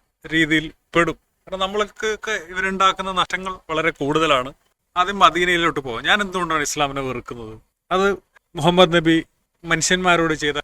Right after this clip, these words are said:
ക്രൂരതകൾ കാരണമാണ്. അപ്പൊ നമുക്ക് ആ ചരിത്രത്തിലോട്ടൊന്ന് വെറുതെ ഒന്ന്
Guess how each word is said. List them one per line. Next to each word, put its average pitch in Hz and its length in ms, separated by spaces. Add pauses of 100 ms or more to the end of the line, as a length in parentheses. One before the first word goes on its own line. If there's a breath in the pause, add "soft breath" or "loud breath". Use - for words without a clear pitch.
ക്രൂരതകൾ 147 580
കാരണമാണ്. 113 420 (280)
അപ്പൊ 170 180
നമുക്ക് 190 240
ആ 185 80
ചരിത്രത്തിലോട്ടൊന്ന് 151 920 (360)
വെറുതെ 151 260
ഒന്ന് 143 240